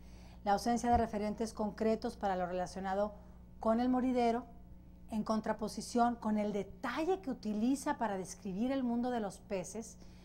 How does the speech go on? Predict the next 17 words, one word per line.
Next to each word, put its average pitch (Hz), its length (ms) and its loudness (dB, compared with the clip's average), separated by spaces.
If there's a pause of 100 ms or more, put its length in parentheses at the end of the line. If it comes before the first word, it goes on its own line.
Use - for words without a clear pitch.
(280)
aunado 233 420 8
a 269 40 6
este 262 180 -2
estilo 247 320 0
lacónico, 233 960 2
preciso, 233 800 0
sobrio, 240 580 4 (400)
pues 214 220 0
dan 240 300 6
un 233 140 0
efecto 233 380 -4
de 220 60 0
imparcialidad 202 640 0
de 208 80 2
la 196 100 2
voz 175 140 -2
narrativa. 175 520 -8